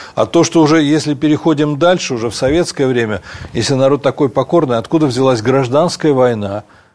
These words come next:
В истории далеко не всех народов были гражданские войны.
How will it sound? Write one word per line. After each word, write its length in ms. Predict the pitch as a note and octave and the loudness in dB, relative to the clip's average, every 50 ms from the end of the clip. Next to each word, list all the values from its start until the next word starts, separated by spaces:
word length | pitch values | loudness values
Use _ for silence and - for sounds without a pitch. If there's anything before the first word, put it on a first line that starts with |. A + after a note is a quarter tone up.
| _ - | _ -6
В 60 | A2 | -4
истории 360 | - - - C3+ C3 C3 D3 | -4 -4 0 0 2 2 2
далеко 340 | C3+ C#3+ C#3 D3 C#3 D3+ D3+ | 0 0 0 0 0 0 0
не 100 | D3 D3+ | 0 0
всех 260 | C#3 - D#3+ C3 - | -2 -2 -4 -4 -2
народов 380 | - E3 F#3 G3 E3 C3 C3+ B2+ | -2 0 0 0 0 0 -2 0
были 200 | B2+ D#3 C#3+ A#2+ | 0 2 2 2
гражданские 600 | A2+ B2 B2+ C3+ A#2 C3 B2 A2+ - - C#3 C#3 | 0 0 -2 -2 0 -2 -4 -4 -4 -4 -4 -2
войны. 360 | C3+ C3+ A#2+ G2+ F2+ E2+ E2 | 0 0 0 0 -2 -4 -8